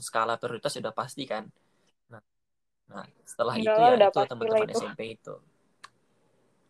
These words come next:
Speaker 1: Malah semakin, semakin jauh aku berjalan
Speaker 2: Iya.
Speaker 1: ya, dari pindah, eh, pindah, merantau ke Solo, merantau ke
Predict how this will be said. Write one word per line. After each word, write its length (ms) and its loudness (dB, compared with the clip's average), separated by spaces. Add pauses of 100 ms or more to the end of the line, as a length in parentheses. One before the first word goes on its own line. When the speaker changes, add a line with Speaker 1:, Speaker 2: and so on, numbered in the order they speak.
(1080)
Speaker 1:
Malah 160 0
semakin, 560 -8
semakin 480 -8
jauh 320 -2
aku 560 -10 (320)
berjalan 480 -2
Speaker 2:
Iya. 100 -10
Speaker 1:
ya, 80 -10 (240)
dari 460 -8 (100)
pindah, 380 -10
eh, 80 -20
pindah, 480 -14
merantau 320 -6
ke 80 -12
Solo, 400 0
merantau 560 -6
ke 80 -6